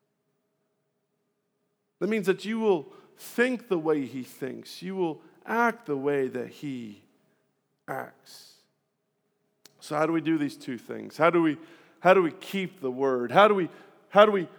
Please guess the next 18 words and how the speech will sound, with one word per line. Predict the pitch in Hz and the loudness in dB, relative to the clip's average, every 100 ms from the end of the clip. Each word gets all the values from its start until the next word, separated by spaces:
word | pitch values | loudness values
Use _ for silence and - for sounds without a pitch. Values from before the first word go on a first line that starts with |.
| - - | -18 -6
live | 143 151 165 196 202 196 185 151 | -2 2 6 8 10 8 8 4
in | 165 165 | 0 2
the | 151 143 | 2 0
word | 135 156 170 160 151 139 131 | 0 2 4 4 2 0 -2
of | 151 151 147 135 117 - _ _ _ - | 0 2 2 0 -4 -18 _ _ _ -6
God? | 143 123 120 - | -6 -4 -12 -8
Well, | 131 160 | -4 -4
I | 143 | -4
think | 165 - | -6 -4
first | 156 147 - | -4 -4 -6
and | 110 | -12
foremost, | 160 180 131 113 131 - | -6 -4 -4 -6 -8 -10
we | 131 | -8
need | 139 139 | -6 -4
to | 135 | -2
memorize | 147 160 143 127 120 | 0 0 0 0 0
the | 120 | -4
word. | 120 | -4